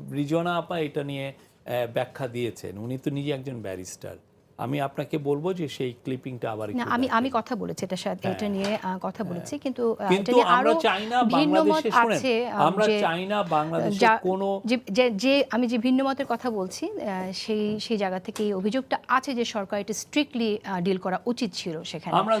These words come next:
Speaker 1: তো ডিল
Speaker 2: এবং
Speaker 1: করেছি।
Speaker 2: তাদেরকে, আহ, তখনই গ্রেফতার করা উচিত ছিল।
Speaker 1: আমরা প্রত্যেকটা ঘটনাই আমরা ডিল করছি, ভালোভাবেই ডিল করছি। যারাই এই ধরনের,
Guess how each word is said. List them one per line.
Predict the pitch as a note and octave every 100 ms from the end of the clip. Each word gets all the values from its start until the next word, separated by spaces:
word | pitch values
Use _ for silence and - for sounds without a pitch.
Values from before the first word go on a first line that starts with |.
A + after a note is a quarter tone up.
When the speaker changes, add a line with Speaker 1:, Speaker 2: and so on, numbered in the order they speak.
| -
Speaker 1:
তো | G#3+
ডিল | F3 G#3
Speaker 2:
এবং |
Speaker 1:
করেছি। | F3+ G#3 G#3+ G#3+ A3
Speaker 2:
তাদেরকে, | G#3+ A3+ A#3 A3+
আহ, | A3+ G#3 G3 G#3+
তখনই | G3 A3 B3 A#3
গ্রেফতার | G3 G3+ G3+
করা | F3+ -
উচিত | -
ছিল। | -
Speaker 1:
আমরা | C#3+ E3+ F#3+ G3 D#3 D#3+
প্রত্যেকটা | E3 - F#3 F3+ F3+
ঘটনাই | C3+ D3+ F3+ F#3 F#3
আমরা | D3+ C#3 C3+
ডিল | A#2 A2+ G#2+
করছি, | - G2+ - - _ _ _ -
ভালোভাবেই | D3 G3 F3 F3 D3+
ডিল | A#2+ G2 -
করছি। | G2+ - - G#2+
যারাই | C3+ D#3+ D#3+ D#3+ - _ -
এই | C#3
ধরনের, | C#3+ D3 D3 C#3+ C3+